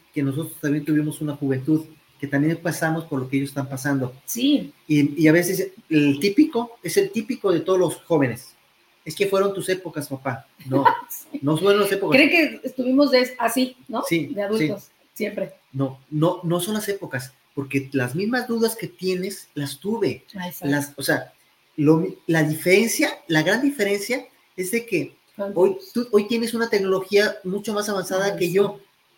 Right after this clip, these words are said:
Speaker 1: Tecnología, pero no, eh, eh, eh, lo, lo, lo, lo, lo, los sentimientos. Los sentimientos son, sí, son los mismos.
Speaker 2: Son los mismos.
Speaker 1: ¿Sí? Los mismos.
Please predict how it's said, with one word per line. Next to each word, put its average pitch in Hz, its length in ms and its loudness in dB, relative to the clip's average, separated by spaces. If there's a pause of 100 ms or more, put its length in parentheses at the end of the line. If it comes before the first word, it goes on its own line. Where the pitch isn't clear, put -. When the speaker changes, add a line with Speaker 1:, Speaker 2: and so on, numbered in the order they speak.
(360)
Speaker 1:
Tecnología, 170 1040 0 (320)
pero 151 240 -2
no, 185 580 -2 (580)
eh, 156 180 -10
eh, 160 200 -4
eh, 165 120 -2 (220)
lo, 165 280 0
lo, 170 200 0
lo, 160 200 0
lo, 156 200 0
lo, 156 360 0
los 160 120 -6
sentimientos. 156 600 -4
Los 147 140 -6
sentimientos 185 380 -8
son, 233 120 -8
sí, 220 200 -12
son - 300 -6
los 214 120 -4
mismos. 226 320 -6
Speaker 2:
Son 190 80 -4
los 202 200 -6
mismos. 220 440 -6
Speaker 1:
¿Sí? - 160 -10
Los 156 160 -2
mismos. 190 340 -4